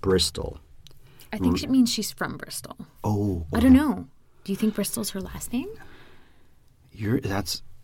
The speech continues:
Speaker 1: you, w-, and Anna Annette, <laughs> you let us know. But she had said to us that she loves it when we are two people, and she describes us as two people enjoying each other's company,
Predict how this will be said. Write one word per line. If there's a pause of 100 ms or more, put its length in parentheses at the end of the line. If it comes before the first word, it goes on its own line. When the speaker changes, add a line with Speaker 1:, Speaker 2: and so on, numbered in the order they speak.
(380)
Speaker 1:
you,
w-, (600)
and (160)
Anna (220)
Annette, (120)
<laughs>
you
let
us
know. (340)
But
she
had
said
to
us
that
she
loves
it
when
we
are (400)
two
people, (720)
and
she
describes
us
as
two
people (140)
enjoying
each
other's
company,